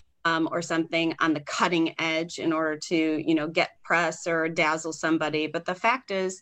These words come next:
we need to get the foundational stuff right. Um, you know, there's, there's a little bit of catch-up work to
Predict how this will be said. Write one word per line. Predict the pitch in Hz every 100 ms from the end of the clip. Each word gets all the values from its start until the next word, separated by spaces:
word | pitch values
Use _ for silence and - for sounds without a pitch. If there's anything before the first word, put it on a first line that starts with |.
| 180
we | 208
need | 262 240
to | 180
get | 185
the | 147
foundational | 143 156 143 147 160 151 139
stuff | - 143 -
right. | 107 123 - - _ - - - -
Um, | 180 175 170 165 165 160
you | 185
know, | 175 165 165
there's, | 170 220 - -
there's | 226
a | 294
little | 330 320
bit | 262
of | 160
catch-up | 151 175 175 143
work | 156 139
to | -